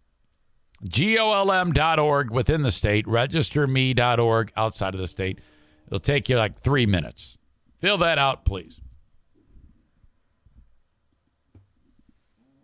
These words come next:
I don't know if you heard the story about, uh, uh, Faith Hill's nephew. First of all,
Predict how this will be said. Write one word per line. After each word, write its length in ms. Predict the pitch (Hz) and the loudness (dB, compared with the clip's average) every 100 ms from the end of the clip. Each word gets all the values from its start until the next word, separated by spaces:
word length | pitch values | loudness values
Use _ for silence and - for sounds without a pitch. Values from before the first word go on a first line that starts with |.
| _ _ _ _ _ _ _ _ - 127 | _ _ _ _ _ _ _ _ -12 -4
I 60 | |
don't 80 | 180 | 0
know 80 | 220 | 0
if 80 | 185 | 2
you 100 | 160 | 2
heard 120 | 196 | 2
the 100 | 175 | 0
story 260 | - 208 | 0 0
about, 320 | 190 151 143 135 | 2 0 0 0
uh, 320 | 131 113 87 - _ _ _ _ _ _ _ _ _ _ _ _ _ _ | 2 2 0 -6 _ _ _ _ _ _ _ _ _ _ _ _ _ _
uh, 260 | 82 80 73 - _ _ _ | -8 -6 -10 -14 _ _ _
Faith 440 | - 170 214 196 - | -2 0 0 -4 -10
Hill's 640 | - - 175 214 208 143 113 | -8 -2 0 2 0 -2 0
nephew. 760 | 107 139 175 214 226 240 233 - _ _ _ _ _ _ _ _ _ - - - - _ _ _ _ _ _ _ _ _ _ _ | 0 0 0 0 0 2 -2 -6 _ _ _ _ _ _ _ _ _ -20 -20 -20 -20 _ _ _ _ _ _ _ _ _ _ _
First 300 | - 262 254 | -4 -2 0
of 100 | 180 | 0
all, 320 | 151 123 120 | 2 2 0